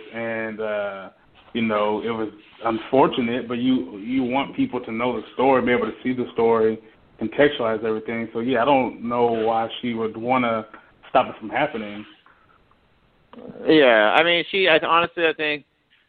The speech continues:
Speaker 2: for her, like, she's such a control freak. And, you know, the fact that, you know, we had actually tried to get, you know, some, you know, their, th-, them to kinda get behind it and whatever. And be like,
Speaker 1: Mm-hmm.
Speaker 2: "Hey, we,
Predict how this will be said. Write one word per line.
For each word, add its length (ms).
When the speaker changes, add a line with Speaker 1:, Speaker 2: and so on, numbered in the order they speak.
Speaker 2:
for 100
her, 440
like, 340
she's 160
such 160
a 80
control 560
freak. 280
And, 580
you 160
know, 260
the 220
fact 300
that, 300
you 100
know, 60
we 120
had 180
actually 480
tried 240
to 100
get, 380
you 120
know, 260
some, 280
you 80
know, 220
their, 320
th-, 240
them 300
to 120
kinda 260
get 180
behind 400
it 100
and 120
whatever. 560
And 100
be 60
like, 180
Speaker 1:
Mm-hmm. 40
Speaker 2:
"Hey, 140
we, 120